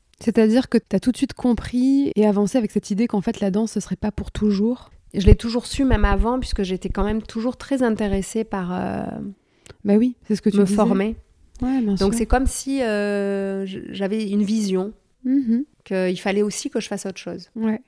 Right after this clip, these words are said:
Speaker 2: Parce que depuis que je danse professionnellement, le mot est fort, mais faut pas minimiser.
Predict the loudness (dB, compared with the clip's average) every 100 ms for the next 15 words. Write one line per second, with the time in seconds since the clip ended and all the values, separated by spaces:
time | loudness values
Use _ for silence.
0 | _ -6 -4 -4 -4 -6 -8 -12 -10 -6
1 | -6 -4 -6 -6 -8 -10 -8 -10 -10 -8
2 | -6 -6 -10 -14 _ _ -6 -2 2 4
3 | 2 -2 -4 -4 -2 -6 -6 -12 -20 _
4 | _ _ -20 _ -20 -12 -8 -6 -4 -4
5 | -6 -8 -10 -12